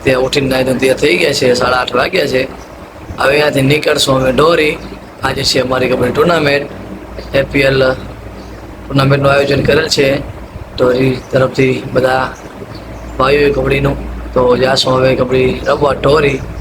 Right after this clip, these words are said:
તો ચાલો, બન્યા રહેજો આપણા બ્લોગ પર, મળીએ આપણે આગળ. ઘરેથી નીકળીને આવી ગયા છે શ્રી સરસ્વતી વિદ્યા મંદિર. હવે અહીંયા બધા મિત્રો આવે રહ્યા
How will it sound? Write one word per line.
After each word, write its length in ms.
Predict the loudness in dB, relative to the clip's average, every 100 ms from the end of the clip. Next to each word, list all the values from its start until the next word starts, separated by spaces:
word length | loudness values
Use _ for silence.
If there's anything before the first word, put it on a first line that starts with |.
| -10 -8 -4
તો 220 | 0 -2
ચાલો, 400 | -4 -4 0 0
બન્યા 260 | 0 2
રહેજો 180 | 2 2
આપણા 200 | 2 2
બ્લોગ 280 | 2 2 2
પર, 180 | 0 0 -2 -12 -16 -18 -18 -20 -20 -6
મળીએ 200 | -2 2
આપણે 200 | 2 2 -2
આગળ. 460 | -2 -2 0 0
ઘરેથી 520 | -2 -10 -10 -8 -8
નીકળીને 460 | -10 -10 -10 -10 -8
આવી 220 | -8 -8
ગયા 200 | -6 -8
છે 200 | -6 -8
શ્રી 220 | -8 -8
સરસ્વતી 500 | -8 -8 -8 -8 -8
વિદ્યા 260 | -8 -8 -8
મંદિર. 580 | -8 -6 -6 -6 -6 -8
હવે 680 | -8 -10 -12 -12 -12 -10
અહીંયા 180 | -10 -10
બધા 460 | -10 -10 -10 -10 -10
મિત્રો 280 | -12 -10 -8
આવે 260 | -6 -6
રહ્યા 240 | -8 -8